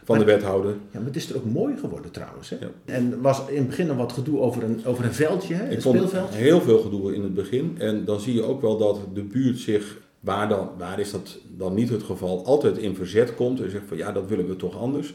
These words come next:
Speaker 2: Nou ja,
Speaker 1: Maar
Speaker 2: dat
Speaker 1: uiteindelijk
Speaker 2: ja.
Speaker 1: is samen met de buurt en
Speaker 2: Nou
Speaker 1: met,
Speaker 2: ja, ja.
Speaker 1: met, met burgerparticipatie en met, met, met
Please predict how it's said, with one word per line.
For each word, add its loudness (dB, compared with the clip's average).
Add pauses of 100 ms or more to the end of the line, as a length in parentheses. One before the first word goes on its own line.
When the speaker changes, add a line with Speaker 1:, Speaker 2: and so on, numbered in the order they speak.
Speaker 2:
Nou -2
ja, 2
Speaker 1:
Maar 4
Speaker 2:
dat 2
Speaker 1:
uiteindelijk 4
Speaker 2:
ja. -6
Speaker 1:
is -8
samen 2
met 0
de -4
buurt -4
en -10
Speaker 2:
Nou 0
Speaker 1:
met, 4
Speaker 2:
ja, -2 (160)
ja. -10
Speaker 1:
met, 4
met 2
burgerparticipatie 4
en -2
met, -4 (120)
met, -6
met -2